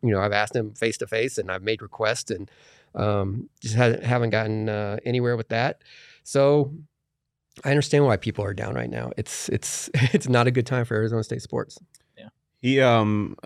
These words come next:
Speaker 3: uh, b-, he had made a comment at one point about how,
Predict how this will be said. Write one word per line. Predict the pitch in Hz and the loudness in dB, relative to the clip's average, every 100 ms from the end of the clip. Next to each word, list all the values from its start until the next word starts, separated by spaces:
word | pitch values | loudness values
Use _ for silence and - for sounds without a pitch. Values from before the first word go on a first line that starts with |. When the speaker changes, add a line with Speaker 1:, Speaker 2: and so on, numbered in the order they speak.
| - | -14
Speaker 3:
uh, | - 117 | -10 -8
b-, | 107 - _ _ _ - | -10 -12 _ _ _ -8
he | - 131 | 2 4
had | 127 | 6
made | 151 | 6
a | 131 | 4
comment | - 120 127 | 4 4 6
at | 110 | 4
one | 101 104 | 2 -2
point | - 95 92 | -2 -2 -2
about | 101 101 98 - | -2 2 2 2
how, | 98 98 95 90 | 2 4 2 -4